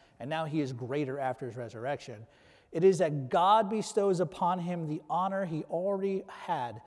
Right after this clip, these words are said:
but did not claim for himself.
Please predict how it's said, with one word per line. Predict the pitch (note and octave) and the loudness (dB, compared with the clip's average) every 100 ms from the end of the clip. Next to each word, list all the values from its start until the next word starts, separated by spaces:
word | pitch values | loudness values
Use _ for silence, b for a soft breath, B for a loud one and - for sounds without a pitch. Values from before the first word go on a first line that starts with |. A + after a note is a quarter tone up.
| B B | B B
but | C#3+ A#2+ C3 | -10 -8 -8
did | - F3 | 0 2
not | E3+ F3 D#3 | 2 -2 -4
claim | - - - C#3+ D3 C#3+ | -10 -18 -10 -8 -8 -10
for | - C3 B2+ | -8 -6 -6
himself. | G#2+ A#2+ A2+ - G2 E2 | -12 -16 -16 -16 -18 -20